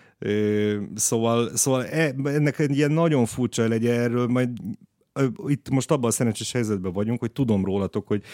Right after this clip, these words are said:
ti ketten is olvastátok ezt a könyvet. Ö,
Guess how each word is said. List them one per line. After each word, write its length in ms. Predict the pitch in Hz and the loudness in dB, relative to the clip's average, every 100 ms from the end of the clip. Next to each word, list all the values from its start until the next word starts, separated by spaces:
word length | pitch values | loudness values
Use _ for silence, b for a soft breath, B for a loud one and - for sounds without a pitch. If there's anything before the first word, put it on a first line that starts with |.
| B B B - | B B B -2
ti 120 | 127 | 0
ketten 380 | - 107 - 87 | 2 0 -2 -4
is 160 | - | -4
olvastátok 600 | 95 87 87 90 82 87 | -6 -6 -6 -8 -8 -8
ezt 180 | 90 - | -8 -8
a 40 | |
könyvet. 580 | - 95 95 107 123 - B B B B - | -4 -2 2 2 2 -2 B B B B -4
Ö, 220 | 120 | 2